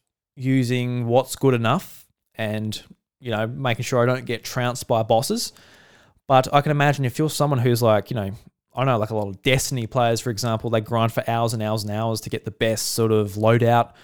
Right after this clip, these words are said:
Um, and a lot of other games as well, whether it's M M Os or whatever. Um, I could see someone like that really enjoying this game through the crafting system.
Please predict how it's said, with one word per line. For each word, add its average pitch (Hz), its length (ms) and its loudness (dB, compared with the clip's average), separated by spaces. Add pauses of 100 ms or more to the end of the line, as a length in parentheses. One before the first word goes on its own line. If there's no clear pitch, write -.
(420)
Um, 101 560 -2
and 117 80 -4
a 117 40 0
lot 127 120 4
of 123 80 2
other 117 160 4
games 110 240 0
as 98 100 -8
well, 113 260 4 (360)
whether 110 160 -6
it's 101 160 -8
M 117 140 -2
M 107 100 -4
Os 110 300 2
or 117 60 0
whatever. 113 340 2 (500)
Um, 110 500 0
I - 60 0
could - 100 -8
see 147 360 4
someone 202 240 2
like 139 140 2
that 131 240 4
really 185 300 2
enjoying 139 420 4
this 117 160 -2
game 120 260 0
through 117 400 0
the 107 80 -4
crafting 117 460 2
system. 104 400 -6